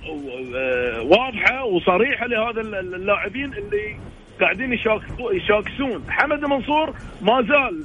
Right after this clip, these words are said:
في إعداد للتأهيل للرجوع. حمد منصور عرفناه في نادي الفيصلي وهو ظهير أيسر، صحيح ولا لا؟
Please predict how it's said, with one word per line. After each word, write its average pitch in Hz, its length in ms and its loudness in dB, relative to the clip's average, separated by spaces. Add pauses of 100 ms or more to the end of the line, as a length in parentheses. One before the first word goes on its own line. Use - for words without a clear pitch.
في 208 180 2
إعداد 240 500 0
للتأهيل 226 540 -2
للرجوع. 202 540 -2
حمد 254 300 -2
منصور 254 320 0
عرفناه 233 460 2
في 196 100 0
نادي 240 340 2
الفيصلي 247 680 2 (260)
وهو 233 300 6
ظهير 247 340 2
أيسر، 202 340 -2
صحيح 190 360 0
ولا 254 180 2
لا؟ 220 200 -2